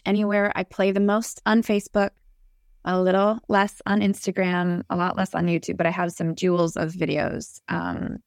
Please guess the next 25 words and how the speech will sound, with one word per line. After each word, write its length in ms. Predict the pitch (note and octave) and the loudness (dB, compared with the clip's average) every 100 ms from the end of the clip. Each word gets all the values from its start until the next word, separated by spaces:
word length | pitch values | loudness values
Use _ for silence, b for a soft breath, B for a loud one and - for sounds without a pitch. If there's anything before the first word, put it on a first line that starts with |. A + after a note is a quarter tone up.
| - | -6
you 80 | E3 | -4
know, 140 | D#3 | -4
from 440 | D3+ - D#3 - - _ _ _ _ _ | -6 -8 -8 -10 -14 _ _ _ _ _
a 60 | F#3 | 2
year 260 | F3 D#3 | 2 2
or 40 | D3+ | -2
two 180 | - - | -2 0
ago 440 | D#2 - - - - | 0 -2 -2 -4 -4
that 200 | - - - | -4 -4 -4
are 100 | E3 | -6
great. 560 | - - - - - - - | -4 -4 -2 -4 -10 -20 -6
So 420 | E3+ D3+ D3 D#3 - _ _ - | -2 -2 -4 -10 -14 _ _ -6
yeah, 340 | E3+ E3+ E3+ F3 | -2 0 0 2
I 180 | G3+ | 2
love, 580 | G3+ F#3 F3+ F3 F3 F3 - _ - | 2 2 2 2 0 -4 -10 _ -6
I 140 | F3+ | -2
love 300 | F3+ F3 F3 | 0 0 2
it 120 | F3 - | 0 0
when 140 | F3+ | 0
people 300 | F#3+ - F3+ | 0 0 0
reach 240 | F3 F3+ | 0 -2
out. 220 | F3+ E3+ G3+ | 0 0 0
And 120 | G3+ | 2
I 80 | G#3 | 2
do 220 | A3 D4+ | 2 2